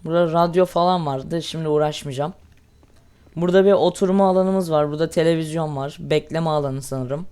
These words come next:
Burada özel barmenimiz var. Bakalım bize ne veriyor. Bir şey vermiyor. Bir şey içmek istiyorum ama. Alo, boşuna mı işe aldım seni?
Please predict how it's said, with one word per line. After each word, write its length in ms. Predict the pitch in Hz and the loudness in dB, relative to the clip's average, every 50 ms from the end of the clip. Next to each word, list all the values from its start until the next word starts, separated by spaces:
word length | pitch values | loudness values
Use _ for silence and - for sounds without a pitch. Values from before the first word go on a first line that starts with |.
| - - - - - - - - - - - - - - - - - - - - - - - - - - - - - - - - | -14 -14 -14 -14 -14 -16 -18 -18 -18 -18 -20 -20 -20 -20 -20 -20 -20 -20 -20 -20 -20 -20 -20 -20 -20 -20 -20 -20 -20 -18 -10 -6
Burada 480 | 151 160 165 165 196 208 208 208 233 - - - | -4 -2 2 4 6 6 4 2 -2 -6 -4 -2
özel 460 | - 165 165 156 170 190 190 196 185 175 | 0 2 2 4 4 6 6 6 6 6
barmenimiz 640 | 175 175 175 180 180 180 185 185 196 202 196 190 | 6 6 6 4 2 2 2 2 2 0 0 0
var. 400 | 180 165 175 202 - - - - - _ _ _ _ _ _ _ _ _ _ _ _ _ _ - | 2 2 0 0 -2 -8 -16 -18 -20 _ _ _ _ _ _ _ _ _ _ _ _ _ _ -6
Bakalım 420 | 151 143 - 180 175 180 185 185 - - - | -6 -2 2 2 2 2 0 -2 -6 -10 -12
bize 220 | 156 151 160 170 | -8 -6 -4 -2
ne 120 | 175 180 180 | -2 -2 -2
veriyor. 300 | 175 156 143 147 160 190 214 196 - - - - - - - - - - - - - - - - - | -2 -2 -2 -2 -4 -4 -6 -12 -16 -18 -20 -20 -20 -20 -20 -20 -20 -20 -20 -20 -20 -20 -20 -20 -12
Bir 60 | - | -4
şey 200 | - 175 180 170 | 0 0 2 2
vermiyor. 440 | 170 175 175 175 170 151 135 127 131 131 - - _ - - - - - - - - - - - - - - - _ _ - - - - | 2 2 0 0 -2 -4 -6 -6 -8 -10 -14 -20 _ -20 -20 -20 -20 -20 -20 -20 -20 -20 -20 -20 -20 -20 -20 -20 _ _ -20 -20 -16 -10
Bir 80 | - - | -6 -2
şey 140 | - 180 | 0 0
içmek 280 | 180 170 - 190 196 - | 0 2 2 2 2 4
istiyorum 300 | - - 160 143 139 139 | 4 2 2 2 2 0
ama. 200 | 135 139 151 180 - - - - - - - - - - - - - - - - - - - _ _ _ - - _ | -2 -4 -6 -8 -8 -12 -14 -14 -16 -18 -20 -20 -20 -20 -20 -20 -20 -20 -20 -20 -20 -20 -20 _ _ _ -20 -12 _
Alo, 520 | - 135 156 180 190 202 208 196 180 165 160 | 0 0 4 6 8 8 8 8 6 4 0
boşuna 300 | 170 165 - 190 202 214 | -2 -2 0 2 2 4
mı 80 | 233 | 4
işe 240 | 226 214 - 220 208 | 2 2 4 4 4
aldım 240 | 196 180 156 147 143 | 6 4 2 -2 -4
seni? 280 | - 143 131 123 120 | -6 -6 -6 -6 -8